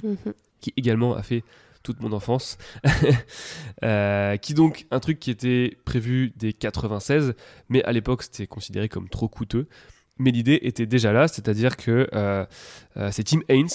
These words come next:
Speaker 2: qui est à l'origine de ça, et qui est donc un producteur de la B B C, qui s'est dit, « Tiens, mais si on faisait un documentaire animalier sur les dinosaures avec la technologie de Jurassic Park ? » Ce qui est une idée de génie, en vrai, franchement. Euh, mais bon, à l'époque, c'était trop cher, mais il est revenu à la charge plus tard, en quatre-vingt-dix-neuf,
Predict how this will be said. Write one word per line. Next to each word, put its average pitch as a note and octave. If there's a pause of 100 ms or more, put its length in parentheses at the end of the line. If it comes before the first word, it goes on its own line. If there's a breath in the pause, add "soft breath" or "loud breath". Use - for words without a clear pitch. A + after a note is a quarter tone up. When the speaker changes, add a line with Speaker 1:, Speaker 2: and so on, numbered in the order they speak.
(120)
Speaker 2:
qui -
est G2
à F2+
l'origine G2
de G2+
ça, A#2+
et -
qui G2+
est G2+
donc G2+
un G2
producteur C3
de A#2
la G#2
B G#2
B G#2+
C, A#2+ (280 soft breath)
qui -
s'est A2
dit, « A#2+
Tiens, D3+
mais C#3
si A#2+
on C3+
faisait B2
un G#2
documentaire A#2+
animalier B2
sur B2
les C#3
dinosaures A2
avec A2+
la A#2+
technologie G#2
de B2+
Jurassic A2+
Park ? » G2 (260 soft breath)
Ce -
qui -
est -
une G#2
idée G2
de B2
génie, A#2+
en A2
vrai, G2
franchement. A#2 (640 soft breath)
Euh, G2+
mais B2+
bon, A#2
à -
l'époque, F#3
c'était -
trop G#2
cher, C#3+
mais C3+
il C#3
est -
revenu D#3+
à -
la A#2
charge A#2+
plus -
tard, B2
en -
quatre-vingt-dix-neuf, A2